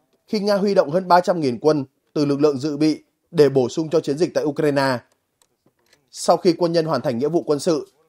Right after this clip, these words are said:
họ sẽ là một phần của lực lượng dự bị và có khả năng phải ra tiền tuyến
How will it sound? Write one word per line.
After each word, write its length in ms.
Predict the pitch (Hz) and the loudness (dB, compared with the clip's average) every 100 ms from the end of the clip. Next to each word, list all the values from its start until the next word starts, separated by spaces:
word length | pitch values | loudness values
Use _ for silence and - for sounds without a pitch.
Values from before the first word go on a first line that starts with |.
| _ _ | _ _
họ 200 | 165 160 | -2 0
sẽ 160 | 190 | 2
là 100 | 190 | 0
một 200 | 175 143 | 2 0
phần 180 | - 139 | 0 0
của 100 | 127 | 0
lực 140 | 131 | -2
lượng 140 | 151 135 | -2 -2
dự 140 | 139 | -2
bị 240 | 143 147 - _ _ - | 0 0 -2 _ _ -10
và 160 | 127 151 | 0 2
có 140 | 165 | 2
khả 140 | - 131 | -2 -2
năng 180 | 160 | -4
phải 200 | 170 131 | -4 -6
ra 160 | 107 147 | 0 0
tiền 240 | 151 127 | 0 -4
tuyến 280 | 98 123 139 | -2 -2 -2